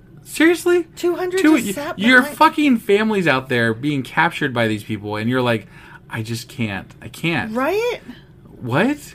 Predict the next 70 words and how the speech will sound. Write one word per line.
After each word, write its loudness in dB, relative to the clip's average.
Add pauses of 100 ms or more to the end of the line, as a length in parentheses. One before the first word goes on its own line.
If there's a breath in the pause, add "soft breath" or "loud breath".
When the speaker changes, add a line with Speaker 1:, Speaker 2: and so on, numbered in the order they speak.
Speaker 2:
That -10
doesn't -4
make -6
Speaker 1:
You -2
Speaker 2:
any 8
Speaker 1:
didn't 6
even 4
fight 0
in -4
a -2
battle 4
prior 0
to 2
this. -4
You -6
just -8
came 2
back 0
home. 2
Speaker 2:
You're -6
just -14
tired. -4
Speaker 1:
What, 0
why 6
Speaker 2:
You're 2
Speaker 1:
are 2
you 2
fucking 2
Speaker 2:
tired -8
from 2 (100)
the 4
Speaker 1:
tired? -2
Speaker 2:
brook? -4 (640 loud breath)
The -6
brook -2
made -4
me -6
tired. -6
Speaker 1:
I... -10 (300)
That's -8
bullshit. -12
Speaker 2:
I 0
mean, -2
I -2
babysat -2
today -2
and -4
I'm -2
tired, -4
but 2
Speaker 1:
Oh, -20
yeah. -6
Speaker 2:
here 2
I 4
am 0
recording -2
this -4
shit. -6
Speaker 1:
Right? -4 (160)
Speaker 2:
So -2
Speaker 1:
Yeah. -20 (460 loud breath)
Speaker 2:
I -8
just -10
Speaker 1:
I 2
Speaker 2:
don't 6
Speaker 1:
worked 2
a 0
Speaker 2:
get -2
Speaker 1:
double 0
Speaker 2:
it. 0